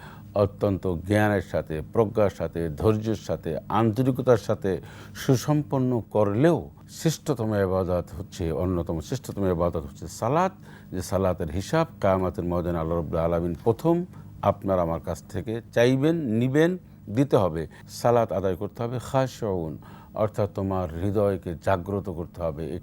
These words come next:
নামাজের মধ্যে কোনো ধরনের কোনো কুচিন্তা যাতে করে না আসে, সেই প্রিপারেশন নিয়েই তোমাকে সালাত আদায় করতে হবে। এরপর আল্লাহ পাক বলছেন, "ওয়াল্লাযীনা হুম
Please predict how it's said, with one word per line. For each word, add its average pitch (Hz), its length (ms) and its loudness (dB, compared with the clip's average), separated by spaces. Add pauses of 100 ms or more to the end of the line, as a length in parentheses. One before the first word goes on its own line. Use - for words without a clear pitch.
নামাজের 165 560 2
মধ্যে 123 360 -2 (100)
কোনো 180 240 4
ধরনের 147 540 2
কোনো 107 420 -2 (320)
কুচিন্তা 147 800 0
যাতে 92 280 -4
করে 90 200 -2
না 90 280 -2
আসে, 165 280 -4 (100)
সেই 180 400 4 (100)
প্রিপারেশন 110 560 -2
নিয়েই 110 360 2
তোমাকে 92 300 -2
সালাত 82 300 -2
আদায় 78 200 -2
করতে 78 280 -8
হবে। 76 240 -4 (420)
এরপর 170 300 2
আল্লাহ 127 200 4
পাক 117 100 2
বলছেন, 107 400 -2
"ওয়াল্লাযীনা 156 640 2
হুম 107 360 -2